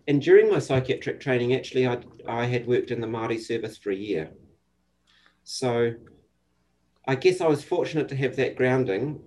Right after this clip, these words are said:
And then when I came back to work in our Māori service, I just got to know Wiramu as a colleague,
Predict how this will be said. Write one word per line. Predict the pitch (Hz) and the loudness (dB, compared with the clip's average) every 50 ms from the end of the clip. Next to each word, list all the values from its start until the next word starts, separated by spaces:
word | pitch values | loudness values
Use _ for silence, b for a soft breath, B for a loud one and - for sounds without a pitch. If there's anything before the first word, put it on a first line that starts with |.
| - - - | -16 -8 -4
And | 123 127 127 | -2 0 0
then | 143 143 147 | 0 0 2
when | 147 139 | 0 0
I | 135 131 | -2 -4
came | 131 - 143 139 143 139 | -6 -8 -6 -4 -4 -2
back | 131 143 135 - - - | 0 -2 -2 -2 -4 -10
to | - 139 123 | -8 -2 -2
work | 123 120 120 127 | -2 -2 -2 -2
in | 123 120 | -4 -4
our | 113 113 | -4 -4
Māori | 117 117 113 113 117 113 | -6 -6 -4 -4 -6 -6
service, | - - 117 113 110 107 110 110 - - - _ _ _ _ _ _ _ _ _ _ _ _ _ _ _ _ - B B B B B B B B B B B B _ _ _ _ _ - | -8 -6 -6 -6 -4 -4 -8 -10 -10 -16 -20 _ _ _ _ _ _ _ _ _ _ _ _ _ _ _ _ -18 B B B B B B B B B B B B _ _ _ _ _ -8
I | - - 147 160 160 | -6 0 0 0 0
just | 156 151 - - - | 0 -2 -6 -4 -2
got | 151 - - | -2 -2 -2
to | - 127 123 | -2 -2 -2
know | 123 120 120 117 | 0 0 0 2
Wiramu | 120 135 143 143 143 135 123 120 117 | 2 2 2 4 2 2 2 2 2
as | 110 104 104 | 0 -2 -4
a | 98 | -8
colleague, | - - - 156 165 156 113 92 85 98 120 131 127 - - - | -8 -10 -8 -4 -2 -2 0 0 0 -2 -2 -4 -6 -8 -14 -20